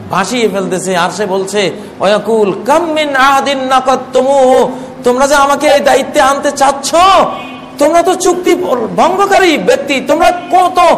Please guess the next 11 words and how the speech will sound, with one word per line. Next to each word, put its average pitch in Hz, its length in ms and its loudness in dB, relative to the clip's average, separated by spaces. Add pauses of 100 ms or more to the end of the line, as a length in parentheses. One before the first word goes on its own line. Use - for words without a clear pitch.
(220)
অঙ্গীকার 370 460 4
ভঙ্গ 359 300 4
করেছ, 285 260 2
ওয়াকাম 262 800 0
মিন 262 240 0
দামিন 262 300 2
হারামিন 240 500 2
আরাকতুমু, 233 640 0
কত 233 160 0
হারাম 247 480 0
রক্ত, 233 380 2